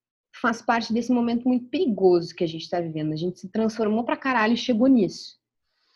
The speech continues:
E agora eu acho que a gente precisa olhar isso com um pensamento crítico e com atitude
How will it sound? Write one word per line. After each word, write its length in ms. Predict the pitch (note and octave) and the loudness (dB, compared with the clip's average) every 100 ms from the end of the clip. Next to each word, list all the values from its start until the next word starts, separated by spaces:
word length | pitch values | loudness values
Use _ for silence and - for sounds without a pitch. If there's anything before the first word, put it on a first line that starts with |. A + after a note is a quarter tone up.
| _ - | _ -2
E 80 | |
agora 320 | F3 F3 F3+ F3+ | -2 2 2 2
eu 40 | |
acho 160 | F#3+ - | 0 -2
que 60 | |
a 40 | F#3+ | -2
gente 200 | F#3 - | -2 -4
precisa 400 | G3+ G3+ F#3+ G3 | -6 -4 -2 2
olhar 300 | F#3+ F3 F#3 | 2 2 0
isso 320 | F#3+ - - | -2 -6 -20
com 520 | - G#3+ G#3 G3 F3 F3 _ _ _ _ _ | -4 0 2 0 -4 -8 _ _ _ _ _
um 100 | G3 | -2
pensamento 680 | G3 G3 G3 F3+ F3 E3 - | 2 0 0 0 0 -4 -6
crítico 600 | F3 F#3 G#3+ - - C#4 | -4 -4 -4 -8 -4 -4
e 60 | |
com 240 | C4 G3+ G3 | -2 -2 -2
atitude 960 | F#3+ - - - F#3+ F#3+ F#3+ A3+ - | -2 -8 -14 -8 -4 -2 0 -2 -2